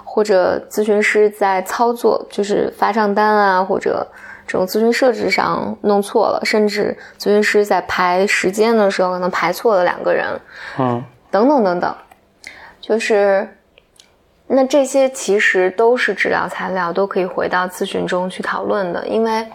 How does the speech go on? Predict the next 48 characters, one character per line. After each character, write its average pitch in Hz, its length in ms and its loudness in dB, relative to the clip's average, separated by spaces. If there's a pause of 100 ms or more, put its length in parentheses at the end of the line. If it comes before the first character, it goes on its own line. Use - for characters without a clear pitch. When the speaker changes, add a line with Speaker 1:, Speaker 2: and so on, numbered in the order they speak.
(340)
Speaker 1:
我 185 100 -4
在 220 120 2
做 254 120 2
简 190 160 -2
单 175 140 -2
心 247 180 0
理 - 160 -4
嘛， - 220 -10
我 - 60 -8
们 180 100 -2
在 202 60 0
做 214 120 -2
简 190 120 -2
单 175 100 -2
心 214 180 -2
理， 190 160 -2
然 190 120 -4
后 214 120 0
有 180 200 0
的 208 120 0
时 233 140 -2
候 220 340 0 (320)
咨 233 140 -2
询 254 160 4
师 254 500 0 (220)
必 254 120 0
然 180 220 0
有 180 200 0
时 190 40 -4
候 180 120 0
会 185 120 -2
犯 185 240 -2
一 185 60 -6
些 196 160 -4
错 220 320 0
误， - 180 -4 (140)
Speaker 2:
嗯。 131 320 0 (260)
Speaker 1:
或 262 240 0
者 185 280 0
做 208 180 2
得 190 80 0
不 185 100 -4
恰 233 200 -2
当 196 160 -4
的 175 100 -6
地 180 140 -2
方。 180 320 -4 (180)
Speaker 2:
嗯。 120 260 0